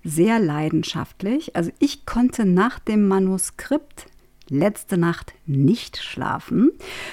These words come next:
Vor unserer heutigen Aufzeichnung, muss ich ganz ehrlich zugeben, es hat mich sehr gepackt. Ich war mittendrin in der Story. Ich war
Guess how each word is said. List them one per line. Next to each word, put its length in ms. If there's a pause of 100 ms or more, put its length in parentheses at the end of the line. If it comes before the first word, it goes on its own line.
Vor 280
unserer 420
heutigen 420
Aufzeichnung, 800
muss 220
ich 100
ganz 280
ehrlich 360
zugeben, 640
es 160
hat 160
mich 160
sehr 280
gepackt. 500
Ich 140
war 100
mittendrin 560
in 120
der 120
Story. 400
Ich 240
war 220